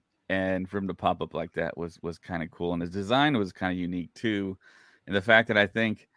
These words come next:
to see that type of design in Star Wars is interesting, but I think they pulled from very kind of different sources. And the first reaction I had to him, which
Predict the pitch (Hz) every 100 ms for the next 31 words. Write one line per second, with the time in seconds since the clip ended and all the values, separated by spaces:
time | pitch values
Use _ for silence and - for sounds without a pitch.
0 | _ _ _ _ _ _ _ _ - 110
1 | - 135 135 131 107 101 - - 107 104
2 | 101 95 92 95 98 101 104 104 107 -
3 | _ - 92 95 98 98 110 - 101 101
4 | 101 101 107 92 90 92 92 104 - 104
5 | 98 98 101 156 139 117 101 - 120 117
6 | 104 - - 92 92 92 98 98 98 85
7 | 92 - _ _ _ _ _ _ _ _
8 | _ _ - 104 98 143 143 113 - 120
9 | 120 - 139 135 135 - 120 123 - -
10 | 156 190 - 110 113 110 104 104 143 -
11 | 98 87 87 85 90 - 90 85 82 82
12 | - 92 92 87